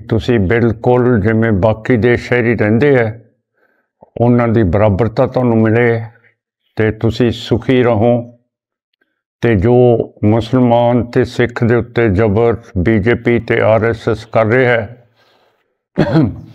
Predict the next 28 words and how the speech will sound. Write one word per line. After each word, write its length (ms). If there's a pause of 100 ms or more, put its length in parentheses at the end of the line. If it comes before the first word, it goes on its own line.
(580)
ਉਹਦਾ 260
ਲੰਬੇ 400
ਪੈ 280
ਕੇ 560
ਮੁਕਾਬਲਾ 540
ਨਹੀਂ 160
ਹੁੰਦਾ 320
ਹੁੰਦਾ, 380 (1080)
ਉਹਦੇ 340
ਨਾਲ 380
ਸਿੱਧੇ 400
ਹੋ 200
ਕੇ 560 (260)
ਮੁਕਾਬਲੇ 540
ਹੁੰਦੇ 280
ਹੁੰਦੇ 400
ਆ। 120 (1160)
ਤੇ 80 (120)
ਇਹ 240
ਜਿਹੜਾ 280 (100)
ਧਾਰਮਿਕ 680 (380)
ਤੌਰ 240
ਦੇ 140
ਉੱਤੇ 340 (320)
ਘੱਟ 260
ਗਿਣਤੀਆਂ 500
ਦੇ 120
ਉੱਤੇ 320